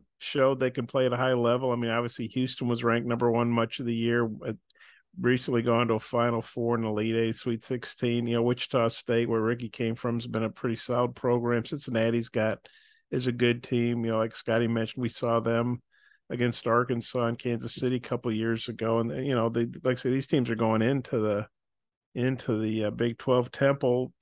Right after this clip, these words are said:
got a great basketball history. They, they beat Houston once this year. So, um, I actually think it's a pretty <laughs> good, uh,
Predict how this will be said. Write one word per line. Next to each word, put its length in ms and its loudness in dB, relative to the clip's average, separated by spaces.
got 140 2
a 40 0
great 300 2
basketball 420 0
history. 460 -2
They, 180 2
they 220 0
beat 200 0
Houston 440 -2
once 340 -2
this 280 -4
year. 180 -2
So, 400 0
um, 260 2
I 180 6
actually 220 2
think 120 2
it's 100 -2
a 40 -2
pretty 460 0
<laughs> 80 -4
good, 320 6
uh, 440 2